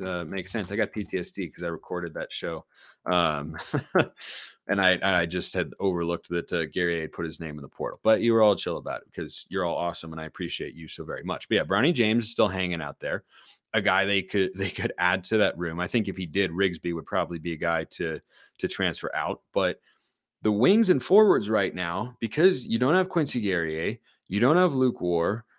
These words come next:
and you don't have Khalil Ware either. You, you've got Mookie Cook and K J Evans, your five-star freshman coming in.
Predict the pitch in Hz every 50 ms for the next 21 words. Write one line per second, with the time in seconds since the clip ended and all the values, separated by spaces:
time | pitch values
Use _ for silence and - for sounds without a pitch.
0 | _ _ _ _ 104 110 110 110 110 110 110 110 107 - - 101 107 107 117 131
1 | 160 - 131 131 139 147 139 139 - 131 127 139 143 139 131 131 135 131 127 117
2 | 107 - - 175 190 165 110 92 92 117 117 - _ _ _ _ _ _ _ _
3 | _ _ _ _ - 120 127 - - 127 131 127 151 139 123 - 107 110 131 160
4 | 151 - 220 208 - 123 113 107 131 131 - - _ 127 127 120 - - 123 131
5 | 131 147 175 156 135 117 110 107 113 127 131 120 117 - - - 110 117 120 -
6 | - - 123 117 - - 113 110 107 - - 127 127 120 - 127 123 131 139 135
7 | 131 104 85 87 101 117